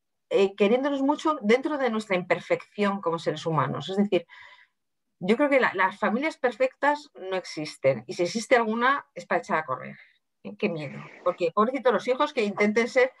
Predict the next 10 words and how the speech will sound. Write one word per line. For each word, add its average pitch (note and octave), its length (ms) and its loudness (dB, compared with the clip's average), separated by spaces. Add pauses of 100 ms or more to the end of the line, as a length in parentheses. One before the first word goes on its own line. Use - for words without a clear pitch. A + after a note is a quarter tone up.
(280)
los F#3+ 120 0
hijos D#4+ 160 2
que - 80 0
tengan D4 200 0
unos C#4 120 -4
padres C4 200 2
perfectos, C4 600 -2
pobrecitos D4 580 0
míos, G3+ 640 -6
¿no? D4 280 -2